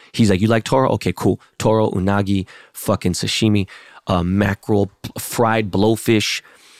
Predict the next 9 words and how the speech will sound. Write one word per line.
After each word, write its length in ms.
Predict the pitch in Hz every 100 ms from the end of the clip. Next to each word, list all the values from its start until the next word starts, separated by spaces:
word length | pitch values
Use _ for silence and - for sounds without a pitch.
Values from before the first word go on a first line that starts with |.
| _ -
tempura, 520 | 120 104 - 131 120
karaage, 600 | - 120 113 117 113 107
tempura 520 | - 101 - 123 117
fucking 400 | 110 - 107 98
fish." 320 | 92 120 113 -
It 160 | 123 -
was 180 | 131
the 80 | 110
most 340 | 113 107 98